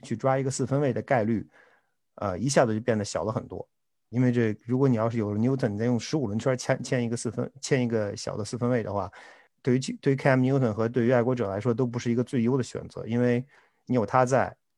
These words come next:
你想带一个年轻球员，可是你场上有很多空要补，所以，所以我觉得爱国者在，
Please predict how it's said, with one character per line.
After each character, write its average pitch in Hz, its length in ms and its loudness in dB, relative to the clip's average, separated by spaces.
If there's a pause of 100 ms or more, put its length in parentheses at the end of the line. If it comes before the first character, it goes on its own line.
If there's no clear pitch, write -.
你 127 80 -4
想 120 200 0
带 117 180 4
一 110 80 0
个 117 100 2
年 110 160 2
轻 139 180 0
球 110 200 -2
员， 98 240 -6 (280)
可 127 120 0
是 123 60 4
你 143 100 2
场 98 180 -2
上 123 120 0
有 120 60 2
很 104 160 -4
多 110 80 -2
空 127 300 2
要 117 120 0
补， - 220 -14 (520)
所 110 200 0
以， 98 400 -2 (280)
所 - 160 -2
以 - 20 2
我 110 160 0
觉 101 180 -4
得 123 100 -2
爱 127 120 -2
国 120 140 -2
者 104 240 -8
在， 104 440 -4